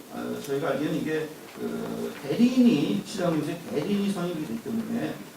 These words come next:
법률을 우회적으로 이렇게 법에서 금지하고 있는 내용을 우회적으로 달성한 것은 탈법행위로 알고 있습니다. 예, 그 부분은, 어, 우리 저 송문영 박사님,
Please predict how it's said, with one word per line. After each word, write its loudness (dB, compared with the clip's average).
법률을 2
우회적으로 8
이렇게 2
법에서 2
금지하고 4
있는 0
내용을 4
우회적으로 10
달성한 2
것은 -2
탈법행위로 2
알고 0
있습니다. -6
예, 0
그 -2
부분은, 0
어, -2
우리 -2
저 -4
송문영 0
박사님, 2